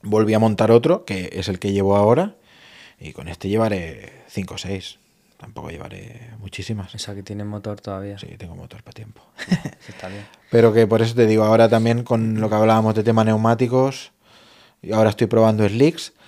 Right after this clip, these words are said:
Speaker 1: también porque con el tamaño de rueda que ya usas, el ritmo al que ruedas, es, es también podríamos decir un as que tengo en la manga, que yo los tiempos que tengo, los tengo con un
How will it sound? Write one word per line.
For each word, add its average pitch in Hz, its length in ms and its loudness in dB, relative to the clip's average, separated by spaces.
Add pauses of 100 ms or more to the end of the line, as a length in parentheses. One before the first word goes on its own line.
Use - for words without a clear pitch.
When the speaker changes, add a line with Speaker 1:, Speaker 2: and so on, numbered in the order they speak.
(120)
Speaker 1:
también 107 300 2
porque 117 420 4 (260)
con 110 140 -2
el 107 80 0
tamaño 113 340 2
de 120 140 6
rueda 123 320 6
que 117 140 0
ya 113 120 4
usas, 139 600 4
el 107 300 2
ritmo 113 500 0
al 113 140 2
que 110 140 0
ruedas, 139 580 2 (540)
es, 113 400 0 (420)
es - 420 -4 (160)
también 117 260 0
podríamos 120 340 6
decir 117 180 0
un 123 100 2
as 117 140 2
que 123 100 2
tengo 117 220 2
en 110 60 4
la 113 100 6
manga, 123 440 2 (340)
que 104 120 -2
yo 107 100 2
los 113 200 2
tiempos 113 340 2
que 120 140 2
tengo, 123 280 2
los 104 160 0
tengo 120 240 0
con 113 200 2
un 117 300 0